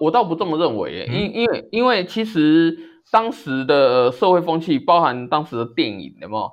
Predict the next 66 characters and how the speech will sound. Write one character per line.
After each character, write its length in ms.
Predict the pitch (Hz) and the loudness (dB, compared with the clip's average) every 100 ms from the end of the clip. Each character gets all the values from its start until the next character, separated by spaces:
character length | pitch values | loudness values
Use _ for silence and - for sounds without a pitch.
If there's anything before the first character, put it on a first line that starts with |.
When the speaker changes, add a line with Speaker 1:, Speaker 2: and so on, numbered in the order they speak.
| _ | _
Speaker 1:
台 140 | 135 | 2
湾 140 | 147 185 | 4 4
的 80 | 180 | 4
电 160 | 180 | 2
影， 40 | 147 | 2
Speaker 2:
哦， 20 | |
你 100 | 135 | -2
说 440 | 175 180 190 151 | 2 2 4 2
很 140 | 123 127 | 0 -2
多 180 | 165 165 | -2 0
人 120 | 139 | 2
Speaker 1:
其 20 | |
实 0 | |
都 80 | 208 | 2
有 60 | 196 | 2
大 0 | |
量 140 | 190 | 2
的 320 | 156 147 151 | 0 0 0
大 160 | 170 160 | 0 0
家 220 | 156 156 | 2 2
乐 340 | 160 156 131 | 4 2 4
啊， 320 | 117 113 113 117 | 4 4 2 0
Speaker 2:
买 20 | |
那， 40 | |
对， 160 | 160 139 | 0 0
对， 140 | 131 | 2
对。 0 | |
Speaker 1:
还 80 | 127 | 2
有 220 | 160 131 151 | 2 2 -2
那 80 | 147 | 0
个， 360 | 139 123 - 165 | 2 2 -2 -4
那 80 | |
个 140 | 160 147 | -2 -2
什 100 | 113 | -2
么， 420 | 110 110 110 101 | -2 0 0 -2
呃， 600 | 123 120 117 117 113 117 131 | -2 0 0 0 0 -2 -4
什 60 | |
么 100 | 117 120 | -8 -4
诸 140 | 165 | -2
葛 160 | 165 160 | 2 2
亮 200 | 156 139 | 0 -2
啊、 260 | 123 123 | 0 0
贺 180 | 165 147 | 0 0
一 120 | 143 | -2
航 220 | 147 90 98 | -4 -8 -8
啊， 260 | 98 110 _ _ | -8 -8 _ _
Speaker 2:
哦， 140 | 151 | 0
Speaker 1:
呃， 120 | 147 | 2
Speaker 2:
对。 80 | - | 2
Speaker 1:
因 60 | 175 | 2
为 60 | |
我 80 | 143 | 2
现 80 | 180 | 0
在 60 | 180 | 0
讲 120 | 123 | -2
的 80 | 131 | -2
全 160 | 143 151 | -2 0
部 80 | |
都 100 | 160 | 0
是 220 | 156 156 147 | 2 0 0
归 260 | 151 147 | 0 0
西 240 | 143 139 135 | 0 -6 -2
的 180 | 120 113 | 0 0
那 100 | 123 | -2
个 160 | 107 | -4
人， 300 | 92 87 - | -2 -6 -8